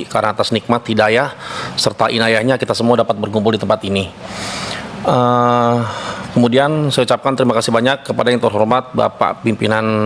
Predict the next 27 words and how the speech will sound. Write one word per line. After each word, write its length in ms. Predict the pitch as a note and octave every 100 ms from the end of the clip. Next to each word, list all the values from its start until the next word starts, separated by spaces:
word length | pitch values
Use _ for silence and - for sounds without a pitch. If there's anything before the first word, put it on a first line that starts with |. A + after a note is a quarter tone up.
| A2 A2
Rapat 320 | G#2+ - G#2+
Sidang 320 | A#2 A#2+ B2+
yang 80 | A2+
diwakili 320 | A2 G#2 A2+
oleh 240 | A#2 G#2+ G#2+
Pak 640 | A2 G#2 G#2 G2+ - -
Dede 240 | G#2+ G#2
Yusuf 480 | G#2+ - E3 E3+ - - - - - - - - - -
beserta 240 | - B2 A#2+
teman-teman 480 | A#2 A2+ A2+ A2+ G#2+
komisi 320 | A2+ A2 B2
lain 240 | A2+ B2+
yang 160 | B2+ A2
hadir 240 | G#2 A2+
di 400 | A2 G#2 G#2 G#2
siang 240 | - A2 G#2+
ini 320 | G#2+ C3 E3 - - - - -
dan 480 | B2 A#2+ C#3 D#3+ D#3
jajaran, 720 | B2 A2+ A#2 A2+ C3+ D#3 D#3+
eh, 720 | D#3 C#3 - A#2+ A2 A2 A2 G#2+
staf 640 | - C3 C#3+ - - -
dari 240 | A2+ A2+
Komisi 320 | B2 A#2 A2 G#2+
Sepuluh 400 | G#2+ B2 D3 B2+
yang 160 | A#2
tentu, 480 | A2+ A#2 D#3 D#3+ - - -
eh, 640 | B2 A#2 A#2 A#2 A#2